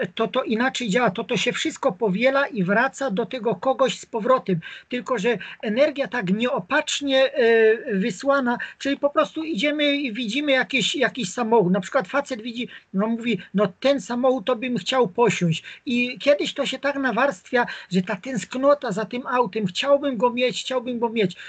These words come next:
no to tak, e, dręczy, że wypruwa tą energię. Nie, ta energia ma iść z powrotem, bo to jest w tej materii, ta energia cały czas jest. To nie jest coś takiego, że my pomyślimy sobie tak, ale już, już ta energia zaczęła żyć swoim życiem.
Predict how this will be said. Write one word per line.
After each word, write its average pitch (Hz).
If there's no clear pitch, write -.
no 233
to 262
tak, 285
e, 254
dręczy, 247
że 226
wypruwa 254
tą -
energię. 185
Nie, 254
ta -
energia 254
ma 262
iść 233
z -
powrotem, 220
bo 220
to 285
jest 190
w -
tej 262
materii, 262
ta -
energia 254
cały 240
czas 185
jest. 254
To 214
nie 285
jest 294
coś 220
takiego, 226
że 214
my 277
pomyślimy 254
sobie 240
tak, 254
ale 240
już, 190
już 247
ta 311
energia 262
zaczęła 240
żyć 240
swoim 269
życiem. 185